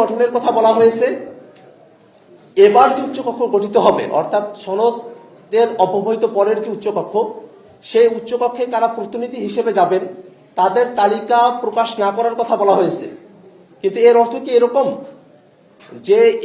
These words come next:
এবার তালিকা প্রকাশ করা হলো না, কিন্তু পরবর্তী সময় থেকে উচ্চকক্ষের নির্বাচনের আগেই তাদের ক্যান্ডিডেটের তালিকা প্রত্যেকটা দলকে প্রকাশ করতে হবে কিনা, সে বাধ্যবাধকতার কথাটি এই জুলাই সনদে উপেক্ষিত থেকে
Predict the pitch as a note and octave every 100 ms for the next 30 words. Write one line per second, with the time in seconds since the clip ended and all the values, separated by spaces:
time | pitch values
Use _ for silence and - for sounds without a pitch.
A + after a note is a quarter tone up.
0 | G3+ A3 B3 B3 - G#3 G#3 A#3+ - G#3
1 | A3+ - A#3+ A3 G#3 A#3+ A3+ G3+ - -
2 | - _ _ _ G3 A3 A#3 A3+ A3+ B3
3 | C4 G#3+ G#3 G#3+ A3+ A#3 A3+ B3 B3+ B3+
4 | C4 - - F#3 F#3 A3+ A3 - A#3+ A#3
5 | G#3 G3 G#3+ G#3+ A3+ A3 F#3+ F#3+ G3+ -
6 | - - - _ _ _ _ _ - F#3
7 | A#3+ A#3 A3 G#3+ A3+ A3 A#3+ A#3 G#3 G3+
8 | A#3+ A#3+ - A3+ A3+ G3 G3 G#3+ G#3 A3
9 | G#3+ A3+ A3+ B3 G3 A#3 B3 G3 G2+ -
10 | - - - - G#3+ F#3+ F#3+ A#3+ A#3+ B3
11 | B3 B3 A#3 G#3 G#3+ B3+ C4+ - - -
12 | F#3+ G#3+ G3+ G#3+ A3+ G#3+ A3 A3+ A3+ A3+
13 | A#3+ A#3 G#3 G3+